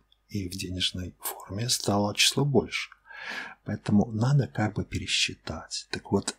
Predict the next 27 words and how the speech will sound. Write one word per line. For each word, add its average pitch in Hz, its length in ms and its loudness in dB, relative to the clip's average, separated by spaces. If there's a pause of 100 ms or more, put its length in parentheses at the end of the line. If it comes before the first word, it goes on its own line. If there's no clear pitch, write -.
(120)
пересчет 104 680 4
у 92 60 -2
нас 98 240 -2
происходит 120 640 0
следующим - 680 -2
образом. 92 440 -10
Вот 87 140 -10
давайте 92 420 -6
на 87 120 -8
это 87 180 -14
число - 300 4
посмотрим. - 600 -6 (400)
Четыреста - 520 0
шестьдесят 95 500 -2
два 98 180 -4
и 98 80 -2
восемь. 90 440 -4
Как - 280 -6
получилось? - 680 -8 (840)
Мы 151 500 6 (420)
должны 127 840 2 (120)
очистить 113 760 0
от 104 140 -6
инфляции. - 680 -6 (300)
У - 120 -2
нас 120 300 2 (100)
индекс 120 540 4